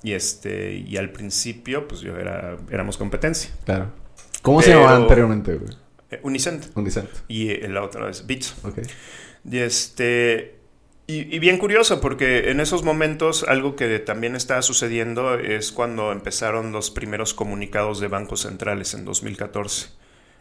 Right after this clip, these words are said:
Speaker 1: Entre ellos, el más importante, que como que todos los bancos centrales se pusieron de acuerdo, eran los riesgos que existía para que no entraras a esto.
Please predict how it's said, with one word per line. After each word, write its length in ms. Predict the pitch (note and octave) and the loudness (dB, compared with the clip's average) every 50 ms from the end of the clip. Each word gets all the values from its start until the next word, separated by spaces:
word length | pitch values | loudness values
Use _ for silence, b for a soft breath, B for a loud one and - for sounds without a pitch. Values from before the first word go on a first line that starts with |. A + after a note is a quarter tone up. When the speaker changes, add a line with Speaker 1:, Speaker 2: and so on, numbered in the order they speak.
| _ - | _ -6
Speaker 1:
Entre 380 | A2+ A2 G2+ - G2+ G#2+ G#2+ | -4 -4 -4 -2 -2 0 0
ellos, 520 | A2 A2 A2+ B2 C#3 C#3 - - - - _ _ _ _ _ _ _ _ _ _ _ | 0 0 0 -2 -4 -4 -6 -8 -10 -14 _ _ _ _ _ _ _ _ _ _ _
el 160 | G#2 G2+ F#2 | -4 -4 -2
más 200 | G2 G2 G2 - | -4 -4 -4 -4
importante, 560 | A2+ A2 A2+ G2+ G2 - G#2+ G#2 - A#2+ A#2 | -4 -4 -4 -4 -2 -4 -6 -4 -4 -6 -6
que 340 | - A2+ G2 F#2+ G2 F#2 - | -4 -4 -4 -2 -4 -6 -6
como 260 | - G2 F#2+ F#2 F2 | -8 -8 -8 -8 -8
que 100 | - F#2+ | -8 -10
todos 220 | - - A2+ A2 A2+ | -4 0 0 2 2
los 120 | G#2+ G2 | 0 -2
bancos 280 | G#2 G#2 G#2 - A2 - | -4 -6 -6 -8 -8 -8
centrales 340 | G#2 G2+ - G#2 G#2 G#2 | -8 -8 -6 -6 -6 -6
se 60 | - - | -6 -8
pusieron 220 | - - G#2+ G#2+ | -8 -8 -6 -4
de 60 | G2+ | -4
acuerdo, 340 | G2 - G#2+ G#2+ B2 C3+ - - | -4 -2 -2 -2 -2 -4 -4 -6
eran 280 | G#2 G2 G2+ G#2 G2+ | -6 -6 -6 -6 -4
los 220 | G2+ G2 F#2 - - | -4 -4 -4 -4 -4
riesgos 420 | G#2 G#2 G2+ G2+ G2 A2 G#2+ - | -2 -2 -2 -2 -2 -4 -6 -6
que 80 | - G#2 | -6 -10
existía 600 | - - - G#2+ - - - A2 A2 A2 G#2+ - | -10 -10 -6 -4 -6 -4 -2 -2 -2 -2 -4 -4
para 200 | G#2 G2+ G2 F#2+ | -4 -6 -6 -6
que 100 | - F#2+ | -8 -10
no 240 | F2+ F#2+ G2 G2+ G2+ | -8 -8 -6 -6 -6
entraras 580 | G2+ G2 F#2+ - F#2 F#2+ F#2 F#2 F#2 F#2 - - | -6 -8 -8 -8 -6 -4 -4 -2 -2 -4 -4 -6
a 140 | G2+ F#2 G2+ | -6 -8 -8
esto. 320 | G#2+ - - - - - | -6 -6 -6 -6 -8 -14